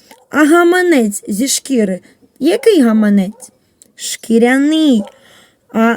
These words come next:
ремінь зі шкіри який? Шкіряний ремінь. Куртка зі шкіри яка?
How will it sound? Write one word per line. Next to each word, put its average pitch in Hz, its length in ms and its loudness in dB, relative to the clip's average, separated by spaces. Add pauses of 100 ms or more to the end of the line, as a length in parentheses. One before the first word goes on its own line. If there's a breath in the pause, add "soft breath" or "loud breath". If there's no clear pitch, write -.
ремінь 311 760 0 (240)
зі 233 220 -2
шкіри 226 600 -4
який? 269 640 0 (560)
Шкіряний 339 840 -2
ремінь. 285 520 0 (440 soft breath)
Куртка 349 540 0
зі 226 180 -2
шкіри 208 600 -4
яка? 254 600 -2